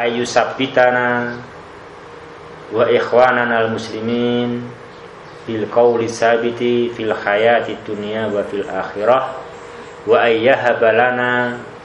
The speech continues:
minhu rahmatan innahu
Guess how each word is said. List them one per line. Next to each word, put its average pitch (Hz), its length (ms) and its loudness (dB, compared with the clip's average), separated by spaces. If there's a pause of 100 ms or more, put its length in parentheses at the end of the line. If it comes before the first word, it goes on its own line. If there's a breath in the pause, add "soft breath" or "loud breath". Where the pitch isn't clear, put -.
(120)
minhu 113 640 -4
rahmatan 107 960 -2 (2000)
innahu 110 960 -2